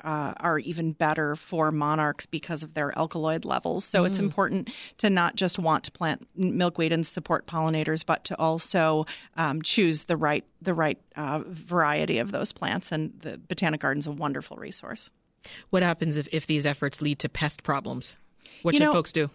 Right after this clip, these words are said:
Speaker 1: I think that's okay. I can give you an example. So, um,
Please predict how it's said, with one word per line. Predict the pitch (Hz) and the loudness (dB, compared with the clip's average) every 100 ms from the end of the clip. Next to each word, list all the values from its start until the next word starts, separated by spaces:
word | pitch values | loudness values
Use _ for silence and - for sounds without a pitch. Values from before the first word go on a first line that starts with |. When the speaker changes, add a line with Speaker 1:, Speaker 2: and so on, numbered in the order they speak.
| - | -2
Speaker 1:
I | - 302 | 2 4
think | 370 370 | 4 2
that's | 370 | 2
okay. | 370 - 381 | 2 4 4
I | - 240 | 4 6
can | 262 | 6
give | 254 262 | 6 6
you | 269 | 6
an | 247 | 6
example. | 214 196 208 285 220 190 | 4 2 2 4 4 2
So, | 233 - 214 208 196 196 | 0 2 4 6 4 2
um, | 185 185 185 | 2 2 2